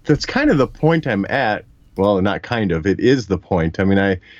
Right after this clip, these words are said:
aside from my room being filled with toys, you know, I just did a count today. I have thirty-four of those big fifty-gallon bins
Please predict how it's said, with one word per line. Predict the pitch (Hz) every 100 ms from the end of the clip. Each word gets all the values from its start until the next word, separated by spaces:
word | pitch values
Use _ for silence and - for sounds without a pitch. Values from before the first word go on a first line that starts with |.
| - _ -
aside | 110 - 135 156
from | -
my | 131
room | 110 107 110
being | 104 104 92
filled | - 98
with | 90 85
toys, | 95 85 87 82 - -
you | 95
know, |
I | 90
just | 104 101
did | 110
a | 92
count | - 104 90
today. | - 101 107
I | 87
have | 90 85
thirty-four | - - 139 131 107 - 113 110
of | 104
those | 95 92
big | - 110 98
fifty-gallon | - 120 113 117 98 95 92 87
bins | 80 104 90 82 -